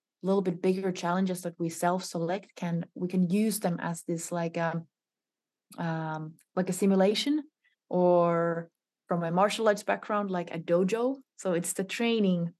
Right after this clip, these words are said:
hall, which I kinda see entire life as, like, you are my partner. Every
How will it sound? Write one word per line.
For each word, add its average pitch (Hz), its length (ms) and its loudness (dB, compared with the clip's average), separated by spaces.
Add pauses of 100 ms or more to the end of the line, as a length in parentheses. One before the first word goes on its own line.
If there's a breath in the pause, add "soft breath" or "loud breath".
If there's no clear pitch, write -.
(220)
hall, 185 440 2 (760)
which 180 220 -4
I 190 100 4
kinda 190 240 2
see 185 460 0
entire 196 560 0
life 165 600 -4
as, 165 220 -6
like, 165 220 -4
you 196 200 4
are 247 80 6
my 240 120 2
partner. 175 600 -2 (380 loud breath)
Every 175 800 0